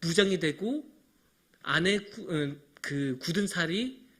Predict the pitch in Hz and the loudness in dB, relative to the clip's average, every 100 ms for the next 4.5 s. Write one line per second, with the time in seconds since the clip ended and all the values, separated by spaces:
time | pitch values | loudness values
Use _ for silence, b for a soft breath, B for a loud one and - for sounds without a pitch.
0 | _ - - - 226 170 165 - 247 208 | _ -10 -8 -2 -2 0 0 4 4 4
1 | 147 - 190 175 - 156 156 165 156 165 | -2 0 2 2 0 -2 0 0 -2 -2
2 | 156 143 165 233 131 B B B B B | -4 -4 -4 -6 -10 B B B B B
3 | - - - 254 233 - 233 196 175 170 | -6 -6 -4 -4 -2 -4 -6 -6 -6 -6
4 | 220 - - - | -6 -10 -12 -12